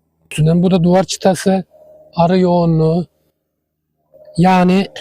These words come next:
ana arı on üç gündür kafeste. Bir tek bu çıtada da hiç kapalı yavru yok arkadaşlar. Hatta bunu da silkeleyeyim.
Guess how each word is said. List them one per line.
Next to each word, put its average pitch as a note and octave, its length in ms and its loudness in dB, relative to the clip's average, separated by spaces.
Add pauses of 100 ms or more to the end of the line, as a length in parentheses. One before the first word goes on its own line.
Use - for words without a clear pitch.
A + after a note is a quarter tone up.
(460)
ana F#3+ 340 2
arı D#3+ 100 0
on F3+ 160 2
üç F#3 160 -4
gündür D3+ 260 0
kafeste. F#3+ 680 -2 (1600)
Bir F#3 240 2
tek - 440 -2 (1500)
bu G3+ 100 0
çıtada G3+ 320 0
da G3 40 2
hiç - 120 -2
kapalı D#3+ 340 0
yavru D3 220 0
yok C#3+ 160 0
arkadaşlar. C#3 720 -4 (120)
Hatta F3+ 360 -2
bunu F#3 180 2
da F3+ 200 0 (960)
silkeleyeyim. D#3+ 680 0